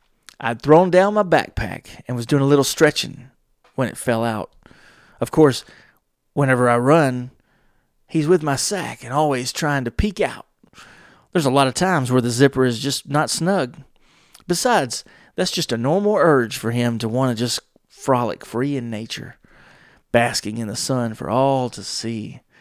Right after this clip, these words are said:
just the way it should be. No judgment. And that's when this woman in her tie-dye leggings ran towards me.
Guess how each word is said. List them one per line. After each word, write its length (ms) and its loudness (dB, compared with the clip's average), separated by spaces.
just 180 -4
the 80 -4
way 140 2
it 60 0
should 240 0
be. 280 -4
No 320 6
judgment. 640 -6
And 100 2
that's 140 4
when 100 2
this 140 0
woman 560 2
in 120 -4
her 140 -2
tie-dye 480 0
leggings 440 0
ran 320 -2
towards 320 -4
me. 320 -16